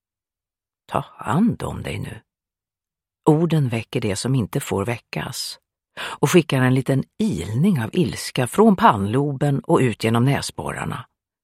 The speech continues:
Jag nickar pliktskyldigast. Måste ringa den där kontakten direkt, tänker jag,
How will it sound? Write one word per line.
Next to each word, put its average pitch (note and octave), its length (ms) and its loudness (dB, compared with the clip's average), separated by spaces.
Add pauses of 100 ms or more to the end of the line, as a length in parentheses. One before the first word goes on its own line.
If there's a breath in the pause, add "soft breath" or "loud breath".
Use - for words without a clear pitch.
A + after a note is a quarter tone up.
(800)
Jag A2 140 2
nickar B2 480 2
pliktskyldigast. - 1080 -4 (1080 loud breath)
Måste G#2+ 380 -2
ringa A2+ 360 0
den C3 120 2
där G#2+ 100 2
kontakten A2 640 0
direkt, C3+ 580 0
tänker F#2+ 340 -2
jag, G2+ 140 0